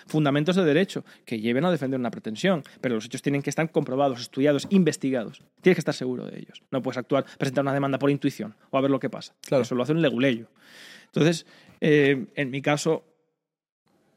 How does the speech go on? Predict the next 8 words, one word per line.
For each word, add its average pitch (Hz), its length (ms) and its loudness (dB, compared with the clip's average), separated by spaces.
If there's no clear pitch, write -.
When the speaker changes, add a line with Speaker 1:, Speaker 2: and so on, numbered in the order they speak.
Speaker 1:
bueno, 208 160 -4
me - 80 -6
parecía 117 320 -6
algo 131 560 -2
notable 147 580 2
y, 127 680 -2
y 131 200 -8
escandaloso, 131 760 -2